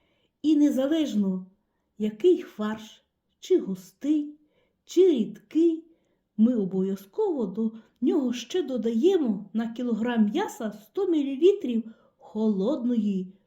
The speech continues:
льодяної води. Вміст чаші ретельно вимішуємо і відбиваємо фарш.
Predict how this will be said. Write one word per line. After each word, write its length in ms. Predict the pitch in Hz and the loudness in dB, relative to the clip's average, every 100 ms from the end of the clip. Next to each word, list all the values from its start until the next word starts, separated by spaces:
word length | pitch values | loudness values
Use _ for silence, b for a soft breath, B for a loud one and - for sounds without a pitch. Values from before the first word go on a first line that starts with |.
| _ | _
льодяної 760 | 190 202 180 170 170 285 330 330 | -2 -2 0 -4 0 2 4 4
води. 580 | 311 320 311 254 165 165 - _ _ _ _ _ _ _ _ _ _ _ _ | 2 0 2 2 0 -6 -14 _ _ _ _ _ _ _ _ _ _ _ _
Вміст 680 | 233 247 294 453 415 - _ _ | -4 2 2 2 -4 -12 _ _
чаші 680 | - 262 262 247 - 220 202 B B B | -14 -10 -8 -10 -6 -6 -6 B B B
ретельно 1000 | 202 240 254 - 302 269 233 208 190 - _ _ | -4 -4 -4 -2 -2 2 4 4 2 -6 _ _
вимішуємо 1500 | 156 190 311 240 165 220 311 - 311 302 294 302 294 294 b b b b b _ - | -10 2 4 6 4 2 0 0 0 2 4 2 0 -4 b b b b b _ -2
і 500 | 330 339 330 330 339 - | 4 4 4 0 -4 -10
відбиваємо 1600 | 175 170 269 392 339 226 175 269 311 254 175 240 294 269 240 226 | -14 -4 2 6 4 2 -2 2 2 2 -2 -2 -2 0 -2 -4
фарш. 720 | - 214 196 175 - - | -6 -6 -6 -8 -12 -20